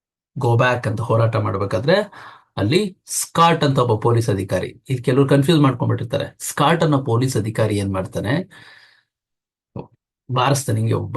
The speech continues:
ಒ-, ಒದೆ ಕೊಡ್ತಾನೆ. ಅಂದ್ರೆ ಸಿಕ್ಕಾಪಟ್ಟೆ ಲಾಠಿ ಚಾರ್ಜ್ ಮಾಡೋದಂತ ಮಾಡಿ ಅಂತ ಹೇಳ್ಬಿಟ್ಟು ಚಾರ್ಜ್ ಮಾಡಿದಂತ ಟೈಮಲ್ಲಿ ಲಾಲಾ ಲಜಪತ್ ರಾಯ್ ಸಾವನ್ನಪ್ತಾರೆ. So ಅಂದ್ರೆ ಕೇಳಿದಾನೆ, ಲಾಲಾ ಲಜಪತ್ ರಾಯ್ ಯಾವ ಸಮಯದಲ್ಲಿ ಸಾವನ್ನಪ್ಪಿದ್ರು ಅಂದ್ರೆ,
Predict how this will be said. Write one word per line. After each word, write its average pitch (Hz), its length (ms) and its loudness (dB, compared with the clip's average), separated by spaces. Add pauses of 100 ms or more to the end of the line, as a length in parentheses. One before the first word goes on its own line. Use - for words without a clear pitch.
(160)
ಒ-, 104 280 -6
ಒದೆ 131 160 4
ಕೊಡ್ತಾನೆ. 110 340 -2
ಅಂದ್ರೆ 110 280 0 (380)
ಸಿಕ್ಕಾಪಟ್ಟೆ 127 360 0
ಲಾಠಿ 131 240 2
ಚಾರ್ಜ್ 117 280 2
ಮಾಡೋದಂತ 101 440 0 (200)
ಮಾಡಿ 110 220 0
ಅಂತ 107 120 -4
ಹೇಳ್ಬಿಟ್ಟು 104 460 -2
ಚಾರ್ಜ್ 110 260 -2
ಮಾಡಿದಂತ 104 360 -2
ಟೈಮಲ್ಲಿ 101 440 -2 (460)
ಲಾಲಾ 95 260 -2
ಲಜಪತ್ 98 400 -4
ರಾಯ್ 190 180 2 (180)
ಸಾವನ್ನಪ್ತಾರೆ. 98 720 -4 (920)
So - 200 0 (1300)
ಅಂದ್ರೆ 143 200 4
ಕೇಳಿದಾನೆ, 156 400 4 (200)
ಲಾಲಾ 113 260 2
ಲಜಪತ್ - 380 0
ರಾಯ್ 127 160 2
ಯಾವ 113 220 4
ಸಮಯದಲ್ಲಿ 123 460 2
ಸಾವನ್ನಪ್ಪಿದ್ರು 107 580 0
ಅಂದ್ರೆ, 123 220 0